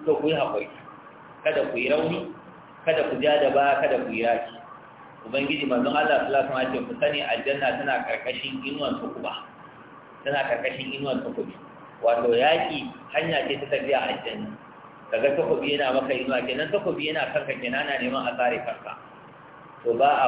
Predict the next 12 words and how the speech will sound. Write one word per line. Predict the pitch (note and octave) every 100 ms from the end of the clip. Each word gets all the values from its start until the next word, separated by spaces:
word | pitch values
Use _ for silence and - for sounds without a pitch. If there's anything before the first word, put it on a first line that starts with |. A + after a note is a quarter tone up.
| A2+
burin | C3+ C3 A#2+
faɗuwa | - G#2+ C3+ C3
da | B2+ -
abokanin | A2 G#2+ A2 B2 B2
gaba, | A2 A2 F3+ - - - - -
amma | A2+ B2 D3
idan | B2 B2+ D3 -
an | E3+ F3
haɗu | D#3+ D3
da | C#3+ C#3
su | C3+ C#3
din, | D3+ D3+ -